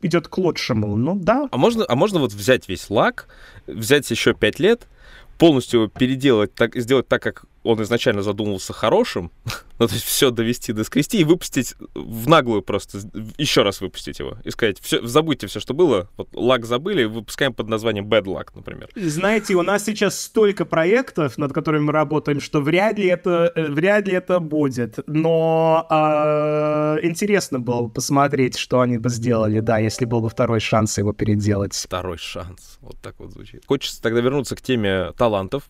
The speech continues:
Speaker 2: к теме начинающих профессионалов, и, э, спросить такой специфический, наверное, вопрос, ш-, что бы ты лично назвал, э, самой распространенной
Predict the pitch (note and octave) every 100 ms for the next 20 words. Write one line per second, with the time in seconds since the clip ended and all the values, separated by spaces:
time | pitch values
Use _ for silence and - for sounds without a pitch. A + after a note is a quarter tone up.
0 | - - - - - C3+ A#2 G#2+ - A2+
1 | A#2 - A2+ - G2+ E2+ G2+ B2 - -
2 | - - - - D#3+ E3+ D#3+ D3 B2+ -
3 | C2+ - - A2+ - F3+ E3 - - C#2+
4 | - A#2 G#2+ F#2 - B2 D3+ C#3 F2+ E2
5 | - D#2+ D#2+ F#2 A#2+ - G3+ - A#2 -
6 | - - E3 C#3+ D#3 D3 D3 A#2 - E2+
7 | F2 F2 A2+ D#3+ G3 - F2 F#2 F2 -
8 | C#3 D3 B2 - B2+ - C#3 A#2 - C#3
9 | E3+ G#3+ G3 C#3 G2